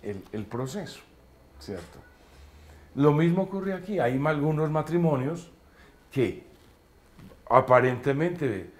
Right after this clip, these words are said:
eh, fu-, fueron muy buen matrimonio, funcionaron muy bien, etcétera, pero tenían en la base un vicio tal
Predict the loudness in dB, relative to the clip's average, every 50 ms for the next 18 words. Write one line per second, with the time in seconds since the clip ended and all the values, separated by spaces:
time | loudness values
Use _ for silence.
0 | -20 -20 -20 -18 -16 -16 -14 -12 -10 -10 -10 -10 -12 -10 -10 -8 -8 -8 -6 -6
1 | -6 -6 -4 -6 -4 -4 -6 -6 -8 -10 -8 -6 -2 0 0 0 0 0 -2 -4
2 | -6 -6 -6 -8 -8 -10 -12 -12 -12 -12 -10 -10 -10 -10 -8 -8 -10 -10 -8 -8
3 | -8 -8 -8 -8 -10 -12 -12 -12 -14 -12 -12 -12 -14 -14 -16 -20 -20 -20 -20 -20
4 | -20 -10 -4 -2 0 0 0 -2 -2 -6 -6 -6 -8 -8 -8 -8 -8 -8 -6 -6
5 | -6 -6 -6 -6 -8 -8 -12 -16 -18 -20 -20 -20 -20 _ _ _ _ _ _ _
6 | _ _ _ _ _ _ _ _ _ -20 -20 -20 -20 _ 2 4 4 6 6 4
7 | 2 0 0 -2 -2 -2 -2 -2 -2 -2 -4 -6 -4 0 0 2 2 0 -2 -8